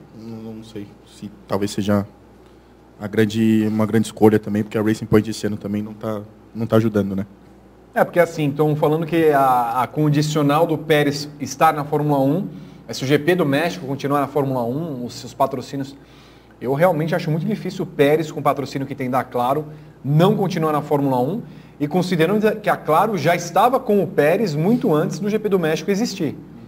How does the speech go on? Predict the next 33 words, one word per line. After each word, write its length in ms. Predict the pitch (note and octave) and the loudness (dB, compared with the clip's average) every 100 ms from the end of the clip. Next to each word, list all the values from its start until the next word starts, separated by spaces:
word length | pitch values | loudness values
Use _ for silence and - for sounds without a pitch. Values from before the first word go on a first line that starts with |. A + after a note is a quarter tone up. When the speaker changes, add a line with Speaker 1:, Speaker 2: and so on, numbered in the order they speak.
| - | -12
Speaker 2:
Então, 140 | - B2+ | -6 -6
se 140 | C#3+ | -6
tiver 340 | B2+ B2 D3 | -6 2 4
G 100 | F3 | 4
P 120 | F3+ D#3 | 0 0
do 100 | C#3 | 0
México 360 | C3+ C#3 - | 0 -2 -2
ou 60 | C3+ | 0
não, 220 | D#3+ D#3+ - | 0 -2 -2
e 100 | C#3 | 2
acho 180 | C#3+ - | 2 0
que 80 | B2 | 2
vai 180 | D3 | 2
ter 160 | D#3 C#3+ | 2 -2
o 60 | B2+ | -2
G 100 | A#2 | -4
P 80 | |
do 100 | B2 | -6
México, 400 | A#2 A#2+ D3+ - - - - - | -4 -4 -6 -10 -18 -20 -20 -14
com 120 | - C3 | -6 -2
investimento 460 | B2 B2 C3 A#2+ | 0 -2 -4 -6
privado, 520 | C#3 C3+ A#2 C#3 F2+ - - - - - - - - - - - - - - | -2 0 4 4 2 -10 -20 -20 -20 -20 -20 -20 -20 -20 -20 -20 -20 -20 -4
tendo 260 | D#3 F#3 F#3+ | 0 4 4
ou 60 | |
não, 220 | C3+ C#3 | 4 2
o 40 | F#3+ | 0
Pérez 360 | - C3+ C#3 | 2 2 2
continua 400 | - E3+ C#3 C#3 | -6 -4 0 0
com 100 | D3+ | 0
a 60 | D3+ | -4
sua 140 | D3+ | 0
vaguinha 360 | C#3 C3 A#2+ C3 | 0 0 0 0
lá, 240 | A#2 C#3+ | 2 2